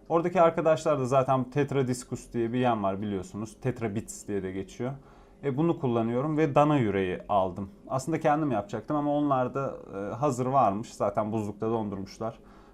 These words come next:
Açıkçası biraz da üşendim. Bir porsiyon, yani bir A dört kağıda yakın,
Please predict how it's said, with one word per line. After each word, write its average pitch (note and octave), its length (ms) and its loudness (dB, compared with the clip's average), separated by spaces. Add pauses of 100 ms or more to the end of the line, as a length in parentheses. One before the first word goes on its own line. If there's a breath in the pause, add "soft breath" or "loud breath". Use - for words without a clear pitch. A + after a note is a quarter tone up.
Açıkçası C3+ 460 -4
biraz A#2+ 280 4
da B2 60 -2
üşendim. B2 520 0
Bir C#3 260 -2 (140)
porsiyon, A2 500 -2
yani A2+ 300 -2
bir B2 180 0 (420)
A C3+ 240 6
dört C#3+ 240 0
kağıda A#2 300 4
yakın, A2+ 380 0